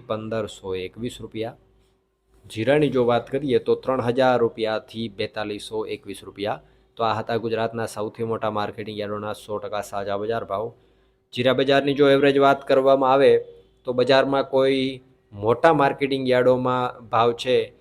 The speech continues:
એમાં થોડો કરંટ જોવા મળેલો છે, બાકી કોઈ માર્કેટિંગ યાર્ડોમાં મોટો કરંટ જોવા મળેલો નથી. ધાણા ધાણીની વાત કરવામાં આવે તો ગોંડલ માર્કેટિંગ યાર્ડમાં ધાણા ધાણીનો આજે પણ સારો એવો ભાવ જોવા મળેલો છે. બાકીના જે માર્કેટિંગ યાર્ડો છે એમાં એવરેજ ભાવ જોવા મળેલો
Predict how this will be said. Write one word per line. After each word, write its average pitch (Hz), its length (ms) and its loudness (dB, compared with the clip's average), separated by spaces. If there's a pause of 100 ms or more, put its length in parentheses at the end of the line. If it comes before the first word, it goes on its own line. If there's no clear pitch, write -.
(220)
એમાં 120 300 -4
થોડો 123 260 2
કરંટ 120 300 -4
જોવા 117 220 2
મળેલો 117 300 -2
છે, 120 140 -4
બાકી 113 380 -8
કોઈ 113 180 0
માર્કેટિંગ 110 420 -8
યાર્ડોમાં 110 420 -4
મોટો 110 220 -4
કરંટ 107 320 -6
જોવા 107 220 -2
મળેલો 107 320 -6
નથી. 110 340 -10 (400)
ધાણા 113 320 2
ધાણીની 139 360 2
વાત 131 200 2
કરવામાં 127 420 2
આવે 127 180 4 (560)
તો 123 60 -4 (100)
ગોંડલ 131 360 6
માર્કેટિંગ 131 440 0
યાર્ડમાં 120 460 0
ધાણા 117 280 -4
ધાણીનો 117 360 -4 (100)
આજે 110 200 -2 (100)
પણ 120 180 -2
સારો 113 260 0
એવો 113 160 2
ભાવ 110 240 -2
જોવા 110 240 0
મળેલો 113 300 -4
છે. 110 140 -12
બાકીના 117 480 -6
જે 123 140 -4
માર્કેટિંગ 113 420 -10
યાર્ડો 110 240 -4 (100)
છે 113 160 -8
એમાં 107 220 -8
એવરેજ 107 280 -6
ભાવ 104 220 -6
જોવા 104 240 -6
મળેલો 110 280 -6